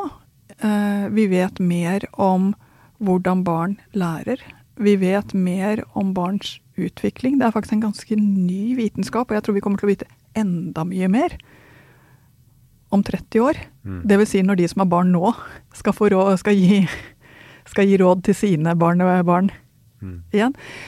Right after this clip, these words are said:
Speaker 1: Så det er, det skjer ting hele tiden som også handler om kunnskap.
Speaker 2: Mm. Men hvor er det du typisk og eksempelvis, eh, skjærer seg da?
Speaker 1: Ah, det er nesten hvor som helst.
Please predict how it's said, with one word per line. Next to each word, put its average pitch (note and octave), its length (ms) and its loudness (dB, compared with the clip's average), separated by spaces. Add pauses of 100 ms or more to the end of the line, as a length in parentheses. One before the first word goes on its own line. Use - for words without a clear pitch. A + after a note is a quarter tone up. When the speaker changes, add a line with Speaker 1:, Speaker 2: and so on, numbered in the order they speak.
Speaker 1:
Så - 100 -6
det A#3+ 140 2
er, G#3+ 240 4 (720)
det G#3 160 4
skjer A3 460 -2 (100)
ting A3 240 2
hele G3+ 320 0
tiden G3 540 0 (180)
som A#3 240 -2
også A3 320 -2
handler F#3+ 380 0
om A3+ 100 0
kunnskap. - 680 -2 (160)
Speaker 2:
Mm. F#2+ 160 -10 (400)
Men C#3+ 100 2
hvor C#3+ 160 4
er G#2+ 140 2
det A2+ 100 -6
du A#2 60 -14 (100)
typisk - 560 -6
og G#2 140 0
eksempelvis, G2 1000 -6
eh, G2 720 -4
skjærer - 640 -8
seg G2 240 -4
da? A#2 60 -4 (960)
Speaker 1:
Ah, - 240 -2 (240)
det G#3 80 4
er G3 100 0
nesten - 400 -4
hvor E3 80 0
som F3+ 160 -2
helst. - 240 -6